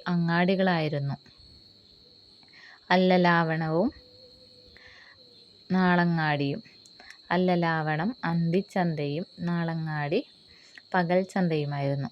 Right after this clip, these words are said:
തിണകളിലെ ദൈനംദിന ആവശ്യങ്ങൾക്കുള്ള സാധനങ്ങൾ ഇവിടെ കൈമാറ്റം ചെയ്തിരുന്നു. രാഷ്ട്രീയ വ്യവസ്ഥ.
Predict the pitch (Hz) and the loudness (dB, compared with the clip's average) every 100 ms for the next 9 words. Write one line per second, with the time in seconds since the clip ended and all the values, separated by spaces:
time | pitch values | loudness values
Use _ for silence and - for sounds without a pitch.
0 | - - - 180 175 170 165 151 165 190 | -12 -20 -4 -2 0 -2 -2 -2 -6 -4
1 | 170 175 180 196 185 180 - 160 156 151 | -2 0 2 2 0 -2 -4 -4 -4 -4
2 | - 185 185 - 160 151 214 - 180 160 | -2 0 0 -2 -6 -4 -6 -2 0 0
3 | 156 156 151 151 254 180 170 151 190 220 | -2 -2 -4 -6 -6 -4 -2 -2 -4 -2
4 | 214 202 190 185 226 233 - 190 151 139 | -2 0 0 -2 -2 -4 -2 -4 -4 -6
5 | 139 139 - _ _ _ _ _ _ _ | -6 -8 -10 _ _ _ _ _ _ _
6 | _ 170 180 180 - - 175 175 175 151 | _ 0 2 2 0 -2 0 2 0 -2
7 | 139 - - | -4 -10 -12